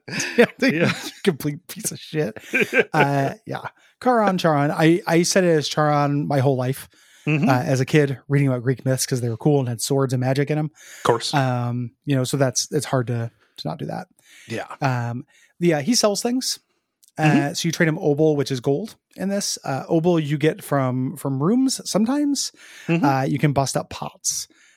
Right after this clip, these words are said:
Speaker 2: Yeah.
Speaker 1: uh, to get that every once in a while, and then you get some from encounters, and you can buy things.
Speaker 2: <laughs> I like how you can pay the con-, the, the, uh, c-, contractors to just put a little bit more gold in the pots.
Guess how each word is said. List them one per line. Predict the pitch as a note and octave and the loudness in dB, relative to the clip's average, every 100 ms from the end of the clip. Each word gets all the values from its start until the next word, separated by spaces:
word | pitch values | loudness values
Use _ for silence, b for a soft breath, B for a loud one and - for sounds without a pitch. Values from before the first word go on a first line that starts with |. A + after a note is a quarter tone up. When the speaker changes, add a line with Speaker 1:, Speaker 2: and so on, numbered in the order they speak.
| b | b
Speaker 2:
Yeah. | - D#3+ | -4 -2
Speaker 1:
uh, | D3 | 0
to | |
get | D#3+ E3 | -2 0
that | D#3+ | 0
every | D3 | 2
once | D3+ C#3+ | 0 0
in | D#3 | 0
a | |
while, | D#3 D#3 | 2 0
and | - C3+ | 0 0
then | |
you | C3+ | 2
get | B2 - | 0 -2
some | B2 | -4
from | B2 | -4
encounters, | A#2+ - A#2+ A2+ A2+ - | -6 -6 -6 -4 -6 -6
and | C3+ | -6
you | B2 | -6
can | A#2+ | -4
buy | A2+ - | -6 -8
things. | - - C#3+ - - A#2+ | -12 -10 -6 -8 -8 -8
Speaker 2:
<laughs> | - - | -8 -2
I | B2 | -2
like | A2+ B2+ | 0 -2
how | - | -2
you | A#2 | -2
can | - A2 | -2 -2
pay | A#2 A2 | 0 -2
the | A#2+ | -2
con-, | - D3+ | -2 -2
the, | B2 A2 G#2 - | 2 0 0 -2
the, | A#2 A2 G2+ A#2 | 0 0 0 -4
uh, | G#2 G#2 G#2+ - | -4 -4 -6 -6
c-, | - | -2
contractors | - A2+ - A2 G2 D2 D2 - B B | 0 0 2 0 0 -2 -2 -6 B B
to | - | -2
just | A#2 G#2 - - | 0 -2 -6 -2
put | A#2+ | 0
a | G#2 | 2
little | G#2+ A2 | 0 -2
bit | B2 | 0
more | A2 | -2
gold | G2+ G2 G2+ | 0 -2 0
in | A2 | -2
the | B2 | -2
pots. | B2+ B2+ - - | -4 -8 -4 -4